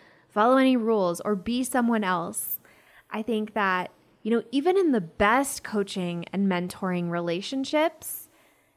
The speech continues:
it can be hard to separate your own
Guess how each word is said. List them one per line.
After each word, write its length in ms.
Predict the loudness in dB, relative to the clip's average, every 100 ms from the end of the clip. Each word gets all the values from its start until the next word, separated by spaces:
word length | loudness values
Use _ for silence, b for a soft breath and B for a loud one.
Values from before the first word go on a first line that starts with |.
| b -4
it 180 | -4
can 260 | 0 0 2
be 440 | 0 -2 -2 -2 -4
hard 580 | -12 -4 0 2 2 -2
to 120 | -8 -6
separate 720 | -2 -2 -2 -2 0 -2 -4
your 360 | -2 0 0
own 360 | -2 -2 -4